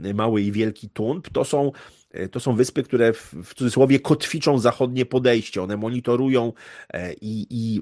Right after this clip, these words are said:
ym, ewentualnie oddziałują na szlaki, którymi p-, płyną, e, tankowce, e, te głębokowodne tankowce. E, wyspa Siri i Bani F-,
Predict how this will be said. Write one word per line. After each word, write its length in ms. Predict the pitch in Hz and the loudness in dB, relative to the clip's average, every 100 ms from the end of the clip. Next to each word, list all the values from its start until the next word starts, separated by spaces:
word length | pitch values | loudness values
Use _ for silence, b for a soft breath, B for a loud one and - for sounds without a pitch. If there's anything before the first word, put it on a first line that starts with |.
| - | -4
ym, 320 | 95 80 64 | -6 -8 -6
ewentualnie 720 | - 123 131 123 113 110 117 110 | 2 4 6 6 4 6 6 4
oddziałują 640 | 113 104 104 104 104 107 | 4 4 6 6 4 2
na 320 | 104 92 90 - _ _ _ _ _ _ - | 2 0 0 -4 _ _ _ _ _ _ -10
szlaki, 400 | - - 110 - | -4 0 0 -2
którymi 360 | 107 110 101 104 | -8 -4 -4 -4
p-, 280 | - 107 98 | -6 -4 -4
płyną, 460 | - 113 110 101 98 B B - | 2 4 6 4 0 B B -8
e, 200 | 87 92 | -4 0
tankowce, 720 | 123 123 - 139 - 92 80 - | 0 2 4 4 2 -4 -6 -10
e, 140 | - 73 | -14 -4
te 180 | 110 107 | 0 4
głębokowodne 920 | 117 117 117 123 110 120 98 95 87 _ | 6 6 4 6 6 4 2 -2 -4 _
tankowce. 640 | - 117 113 113 - - - B B B - | -4 -4 2 0 0 -8 -10 B B B -8
E, 360 | 90 85 85 | -4 -2 -2
wyspa 340 | 87 127 - 110 | 2 0 2 0
Siri 340 | - 151 123 | 4 4 6
i 60 | 113 | 4
Bani 340 | 113 120 113 | 2 2 -2
F-, 160 | 104 | -4